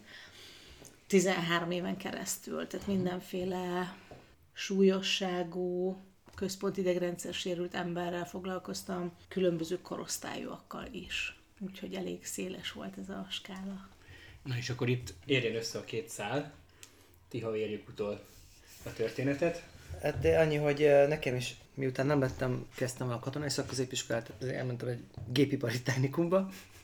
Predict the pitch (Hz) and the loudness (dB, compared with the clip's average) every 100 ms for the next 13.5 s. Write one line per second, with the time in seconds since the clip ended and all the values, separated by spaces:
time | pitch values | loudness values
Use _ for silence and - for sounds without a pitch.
0 | - - - - - - - - - 135 | -20 -20 -20 -16 -16 -16 -18 -20 -2 6
1 | 131 135 131 131 131 127 127 127 123 123 | 8 8 8 6 8 8 6 4 4 2
2 | 127 127 123 120 117 127 120 113 117 113 | 0 0 0 -2 -2 -4 -2 -2 -2 -2
3 | 113 - 117 117 120 - 117 117 110 117 | -4 -2 -2 -2 -4 -4 -4 -4 -6 -6
4 | 113 110 113 110 110 110 107 107 113 - | -6 -8 -8 -8 -8 -8 -8 -8 -6 -8
5 | 104 - 123 113 117 117 - - 117 127 | -10 -12 -12 -10 -10 -10 -14 -10 -6 -4
6 | 110 120 123 - - 127 - 143 131 139 | -2 0 -2 -4 -6 -4 -4 -4 0 2
7 | 135 123 123 131 120 - - 143 135 135 | 4 4 2 0 -2 -4 -10 -8 0 2
8 | 131 127 123 127 113 143 - - 131 117 | 2 2 2 0 2 0 2 2 2 0
9 | 113 - - - - - - - - - | -4 -6 -8 -10 -16 -18 -18 -20 -20 -10
10 | 117 110 113 117 120 120 117 117 117 113 | -6 -2 -2 -2 0 2 2 0 0 -2
11 | 107 117 110 113 107 113 - 147 139 127 | -2 -2 -2 -4 -6 -8 -4 0 2 2
12 | 120 117 123 120 120 127 117 117 127 120 | 0 -2 -4 -4 -2 -2 -4 -4 -2 -2
13 | 117 117 110 - | 0 0 -2 -6